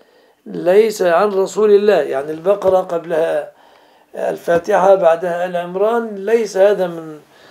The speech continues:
صنيع الرسول عليه السلام، إنما هذا على الرسم العثماني فيما أعلم.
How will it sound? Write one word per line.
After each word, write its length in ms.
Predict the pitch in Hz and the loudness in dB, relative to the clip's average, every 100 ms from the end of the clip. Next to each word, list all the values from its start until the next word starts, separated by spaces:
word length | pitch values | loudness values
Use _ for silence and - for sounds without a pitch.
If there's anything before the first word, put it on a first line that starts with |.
| - | -14
صنيع 380 | - 175 202 190 | -2 2 4 4
الرسول 460 | 170 175 - 202 | 2 -2 2 4
عليه 180 | 180 175 | 4 0
السلام، 560 | 165 - 185 185 220 208 | -6 -6 0 2 2 2
إنما 560 | 196 196 196 180 180 | 0 -2 -2 0 0
هذا 160 | 196 185 | 0 2
على 220 | 175 175 | 2 0
الرسم 360 | 160 180 165 170 | -2 -4 -4 -6
العثماني 720 | 175 180 170 175 175 185 170 | -2 -4 -4 -4 -4 -4 -6
فيما 280 | 175 160 170 | -6 -6 -2
أعلم. 360 | 185 160 135 | 0 -2 -6